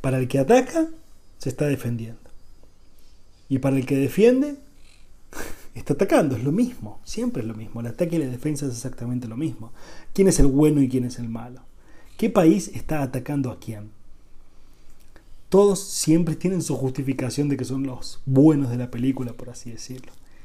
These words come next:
y que el ataque merece ser ejecutado. Y esto yendo a lo del día a día de nosotros, ¿no? La, la crítica, el juicio hacia otros. ¿Realmente querés seguir en ese ataque?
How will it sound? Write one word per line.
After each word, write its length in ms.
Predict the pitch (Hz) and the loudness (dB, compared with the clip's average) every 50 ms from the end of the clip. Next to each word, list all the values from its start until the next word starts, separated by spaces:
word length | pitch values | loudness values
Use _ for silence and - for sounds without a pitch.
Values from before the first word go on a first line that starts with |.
| - - - | -14 -10 -8
y 80 | 131 | -6
que 120 | 123 - 127 | -4 -4 -4
el 60 | 117 | -4
ataque 420 | 117 120 - - 135 131 - 175 | -4 -2 0 0 2 4 6 6
merece 720 | 185 170 139 127 127 151 165 - - - - 139 135 - - - - - - - - - - - - - | 6 6 6 6 6 8 8 8 8 6 6 4 2 -2 -6 -10 -12 -12 -14 -16 -16 -20 -20 -20 -18 -12
ser 240 | - - - 147 160 | -4 0 2 4 4
ejecutado. 760 | 147 - - - 131 123 - 190 196 175 139 123 123 120 - - - - - - - - - - | 4 2 -2 -8 -6 -4 -2 0 0 0 -2 -4 -8 -10 -14 -18 -20 -20 -16 -14 -14 -14 -6 -2
Y 120 | 139 139 | 0 0
esto 240 | 151 139 - - - | 0 0 0 -2 -2
yendo 600 | - - 135 135 143 143 151 143 131 127 127 - - - - - | 0 2 2 4 4 4 4 4 2 0 -2 -8 -12 -12 -12 -8
a 80 | 123 120 | -8 -8
lo 160 | 117 117 113 | -8 -8 -8
del 160 | 117 117 120 | -6 -4 0
día 180 | 135 151 151 139 | 2 2 2 2
a 60 | 127 | 4
día 260 | 131 143 156 160 143 | 6 8 8 8 6
de 60 | 131 | 6
nosotros, 560 | 117 123 123 - 240 262 - - 120 107 - | 0 -2 2 6 6 6 6 4 -2 -6 -8
¿no? 240 | 143 175 226 226 160 | -10 -10 -8 -8 -10
La, 160 | 123 113 113 | -10 -10 -12
la 200 | 117 120 120 123 | -12 -12 -10 -6
crítica, 560 | - 143 143 143 143 147 143 131 135 131 - 127 | 0 4 6 6 6 6 4 0 -2 -4 -4 -6
el 60 | 120 | -10
juicio 920 | - - - 147 147 147 139 131 123 - - - 123 123 120 123 123 123 - - - - - - - - - - - - - - - - - - - - | -8 -6 -2 0 0 0 0 -2 -4 -8 -8 -6 -6 -6 -6 -8 -10 -14 -16 -20 -20 -20 -20 -20 -20 -20 -20 -20 -20 -20 -20 -20 -20 -20 -20 -20 -20 -14
hacia 360 | - - - - - 123 107 | -12 -8 -8 -6 -6 -4 -2
otros. 800 | 127 139 147 147 123 - 131 117 120 123 123 - - - - - - - - - - - - - - - - - - - - - - - - - - - - - - - - - - - - - - - - - - - - - - - - - - - - | 0 0 0 0 -2 -6 -8 -10 -10 -10 -12 -14 -16 -18 -18 -18 -20 -20 -20 -18 -18 -18 -18 -18 -20 -20 -20 -20 -20 -20 -20 -16 -14 -12 -12 -12 -14 -14 -14 -14 -14 -14 -16 -18 -20 -20 -20 -20 -20 -20 -20 -20 -20 -20 -20 -18 -18 -18 -18 -18 -18 -14 -10
¿Realmente 440 | - 123 139 139 151 170 185 175 175 | -4 0 2 2 2 2 2 0 -2
querés 220 | 131 127 127 131 | -2 -4 -4 -4
seguir 320 | - - 123 127 156 165 165 | -4 -2 -2 -2 0 0 -2
en 140 | 139 131 127 | -2 -4 -6
ese 160 | 123 - 123 | -6 -8 -8
ataque? 420 | 123 - 160 175 175 - 139 120 | -6 -6 -6 -6 -8 -10 -10 -12